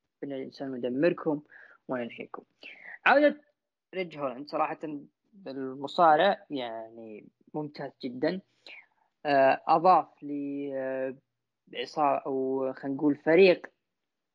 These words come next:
بيت دن وأوني لوركن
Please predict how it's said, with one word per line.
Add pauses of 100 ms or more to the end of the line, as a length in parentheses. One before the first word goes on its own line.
(120)
بيت (120)
دن (360)
وأوني
لوركن